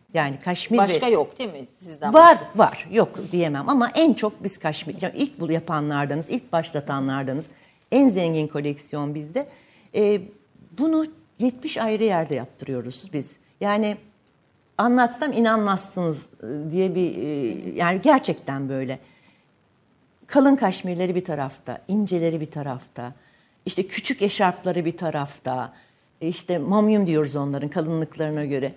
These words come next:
Speaker 1: Hepsinin ayrı uzmanını. Artık biz oralarda o kadar, e, kalite peşinde koştuğumuz için en yüksek kalite kim yapıyorsa öğrendik. Onları yaptırıyoruz.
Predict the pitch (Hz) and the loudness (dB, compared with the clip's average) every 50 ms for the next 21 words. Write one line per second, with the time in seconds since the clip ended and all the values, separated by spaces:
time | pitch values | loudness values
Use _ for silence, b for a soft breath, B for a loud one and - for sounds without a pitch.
0 | - - - 302 311 302 - - - 233 226 226 - - 185 180 190 185 185 - | -14 -10 -6 -6 -6 -6 -6 -4 0 2 2 2 2 2 2 2 2 2 0 0
1 | - 175 170 151 147 156 156 151 151 151 156 180 226 233 - 240 - 226 220 - | 0 0 0 0 0 0 0 0 0 0 0 0 0 0 -2 -4 -4 -4 -4 -2
2 | - 208 202 202 196 202 190 190 180 185 185 185 185 B B B B B - 190 | 0 0 2 4 4 6 6 6 4 4 2 2 2 B B B B B -12 -8
3 | - - 226 202 220 226 233 220 196 B B B B B B B B _ - 156 | 0 0 2 6 8 8 8 6 4 B B B B B B B B _ -8 -4
4 | 165 160 160 160 156 160 - 214 214 214 220 220 196 - 208 196 - 202 196 196 | -2 -2 -2 -2 -4 -2 0 0 0 2 2 2 2 2 0 0 2 -2 -2 -2
5 | 190 - 202 202 202 - 262 285 320 294 254 226 240 233 - - - 269 269 247 | 0 0 0 -2 -2 -4 -4 -4 -4 -4 -2 0 -2 -2 -2 0 2 4 4 4
6 | 226 208 - - - 208 196 196 - 190 180 180 - 202 - 220 202 185 175 170 | 4 2 0 0 -2 -2 -2 0 0 -2 -2 0 -2 -4 -4 -2 -4 -4 -4 -4
7 | - 165 160 156 - - - 180 170 165 165 156 151 151 180 196 285 - _ b | -2 -4 -4 -4 -2 -2 0 2 2 2 2 0 -4 -4 -4 -6 -8 -10 _ b
8 | b b b b b b b - 262 190 170 180 214 233 220 190 175 175 180 - | b b b b b b b -2 0 0 2 0 2 2 4 2 2 0 -2 -8
9 | - 165 160 147 147 | -4 -2 -2 -2 -2